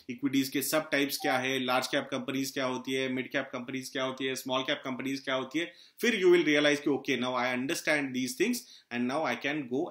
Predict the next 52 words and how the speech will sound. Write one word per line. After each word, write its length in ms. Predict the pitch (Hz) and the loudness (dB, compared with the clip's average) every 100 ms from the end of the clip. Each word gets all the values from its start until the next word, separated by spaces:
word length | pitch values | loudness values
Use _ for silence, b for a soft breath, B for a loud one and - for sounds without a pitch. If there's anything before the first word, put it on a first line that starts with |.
| 120 | -4
and 140 | 123 139 - | -4 -6 -4
invest, 560 | 120 117 131 151 - - B B B 127 | -4 0 2 2 0 -6 B B B -4
uh, 80 | 127 | 0
in 140 | 139 135 | 2 2
these 500 | 135 170 160 - 139 | 2 0 -2 -8 -6
different 300 | 139 143 143 139 151 | -4 -2 -2 0 0
funds। 300 | 196 - 143 | 0 -2 -6
उसके 200 | - 127 | -6 0
बाद 260 | 123 185 | 2 4
अगर 160 | 196 185 | 4 2
और 420 | - 131 185 208 | 0 4 6 6
ज्यादा 220 | 185 175 | 6 6
आप 120 | 165 | 4
प्रो 220 | 160 165 160 | 2 2 2
हो 100 | 151 | 4
जाओगे 320 | 156 151 170 | 4 4 2
तो 380 | - - - 127 | -2 -14 -6 -4
आपको 240 | 120 135 | -4 -4
लगेगा 300 | 131 131 143 | -2 0 0
यार 200 | 147 127 | 2 0
I 40 | |
can 140 | 123 123 | -2 -4
go 160 | 123 | -2
and 140 | 127 127 | -2 0
invest 340 | 123 143 - | 0 -2 -4
into 180 | 131 156 | -6 -6
stocks 460 | - - - - - | -6 -4 -2 0 0
also। 320 | 131 120 117 B B B | 0 0 -4 B B B
So 60 | - | -4
वो 220 | 165 214 | 0 0
सारी 320 | 214 147 170 | 2 2 2
ग्रेजुअल 580 | 180 131 143 139 156 196 | 0 2 4 4 4 2
प्रोसेस 540 | - 147 135 147 127 190 | 2 0 0 0 0 -2
है, 200 | - - _ | -4 -10 _
तो 60 | 147 | -4
उस 100 | - | -2
प्रोसेस 440 | 147 143 - 156 | -4 -2 0 0
से 60 | 151 | 0
आप 160 | 123 127 | 0 0
लोग 160 | 123 | -2
जाओगे। 440 | 117 120 127 190 214 B - | 2 2 4 2 0 B -8
अगर 200 | 123 131 | -2 2
आइडिया 300 | 127 139 165 | 2 4 2
नहीं 140 | 160 | 2
है 60 | 190 | -2
तो 120 | 196 | -2
it's 200 | 139 - - | -2 -2 -2
better 180 | 123 175 | -4 -4
to 120 | 156 | -6
go 240 | 120 123 131 | -4 -2 -2
with 360 | 165 - 127 | -4 -6 -6
index 180 | 127 139 | -2 -2